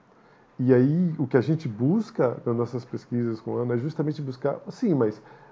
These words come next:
qual é o caminho que eu devo, qual é, qual é o norte que eu devo seguir pra saber se aquele indivíduo, com o movimento dele, nas limitações dele,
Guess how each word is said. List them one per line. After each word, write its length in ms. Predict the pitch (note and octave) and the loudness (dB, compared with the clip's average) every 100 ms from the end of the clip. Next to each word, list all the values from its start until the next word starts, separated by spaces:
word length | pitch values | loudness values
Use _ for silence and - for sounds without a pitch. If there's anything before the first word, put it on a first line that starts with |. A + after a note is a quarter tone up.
| _ | _
qual 140 | A#3+ B3+ | 6 6
é 40 | |
o 40 | |
caminho 600 | B3+ - F#3 D3+ D#3+ D#3 D3 | 6 4 4 6 4 4 4
que 100 | C#3 | 2
eu 60 | |
devo, 180 | B2 A#2 | 2 2
qual 160 | G3+ G3+ | 4 4
é, 200 | G3 - - | 2 -2 -6
qual 140 | F#3+ F#3+ | 0 4
é 280 | F#3+ - - - | 4 2 -6 -2
o 80 | D#3 | 2
norte 600 | D3 D3+ F3+ - - C#3 | 6 8 8 2 -8 -8
que 120 | - D3+ | 2 2
eu 80 | |
devo 260 | A#2+ C3 A#2 | 4 2 2
seguir 400 | - G#2 G#2+ B2+ - - - | -4 -6 -4 -6 -10 -20 -6
pra 140 | D#3 D#3+ | 4 6
saber 280 | E3+ C#3+ C#3+ | 6 4 4
se 100 | C#3 | 2
aquele 380 | - - C4 | 2 4 6
indivíduo, 640 | B3+ G3 F3+ C#3+ C3+ C3 C#3 - | 6 4 2 2 2 0 -6 0
com 80 | D3+ | 4
o 20 | |
movimento 460 | D3 C3 C#3 D3 A3 | 4 4 2 2 2
dele, 600 | B2 C#3+ D3 C#3+ D#3 D#3 | 6 8 8 8 2 0
nas 200 | C#3+ C3 | 0 0
limitações 580 | C#3 C3 C#3+ C#3 F3+ G3+ | 0 0 0 0 -2 4
dele, 400 | F#3 F3+ F3+ | 6 8 6